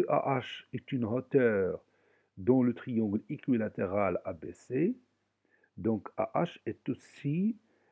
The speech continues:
la bisectrice, la médiatrice, la médiane de ce triangle. Si je dis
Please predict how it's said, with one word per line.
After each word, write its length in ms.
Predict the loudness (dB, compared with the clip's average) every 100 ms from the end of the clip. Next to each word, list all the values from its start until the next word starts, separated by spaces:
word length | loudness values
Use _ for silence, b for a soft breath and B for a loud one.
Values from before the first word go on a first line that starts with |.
| 0
la 140 | 0
bisectrice, 1000 | 0 -4 -8 -10 -8 -4 -2 -4 -12 -20 _ -8
la 100 | -4
médiatrice, 880 | 0 2 2 0 -2 -6 -6 -10 _ -4
la 180 | -2 2
médiane 680 | 0 0 2 2 2 -2 -4
de 140 | -2 -2
ce 80 | -2
triangle. 540 | -6 -4 -4 -6 -12 -20 _ _ _ _ _ _ _ _ _ _ _ _ _ _ _ _ _ _ _ _ _ _ _ _
Si 200 | _ 6
je 140 | 8 8
dis 360 | 6 2 -2